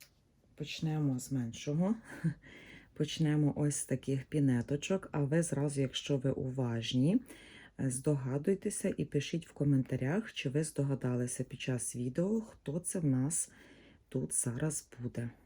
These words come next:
От такі в мене були ві-, відв'язані жовтенькі пінеточки з відворотом. А теплесенькі. Є ще тут запас інших шнурочків.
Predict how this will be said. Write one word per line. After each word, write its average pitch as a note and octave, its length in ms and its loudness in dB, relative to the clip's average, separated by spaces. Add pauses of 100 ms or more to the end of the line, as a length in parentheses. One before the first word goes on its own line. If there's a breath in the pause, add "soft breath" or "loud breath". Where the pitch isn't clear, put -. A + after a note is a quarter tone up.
(1300 loud breath)
От B2+ 220 -6
такі D3 300 -6
в C#3 40 0
мене C3+ 240 2
були C3+ 340 -2
ві-, C3 140 -4 (500 loud breath)
відв'язані C3+ 680 -2
жовтенькі C3 640 0
пінеточки C3+ 680 0
з D3 140 -6
відворотом. C3+ 720 0 (680 loud breath)
А D3+ 100 -2
теплесенькі. D3+ 1000 2 (160)
Є D3 260 0
ще C#3+ 220 -4
тут C#3+ 300 -2
запас C3+ 720 -2
інших C#3 400 0
шнурочків. E3+ 760 2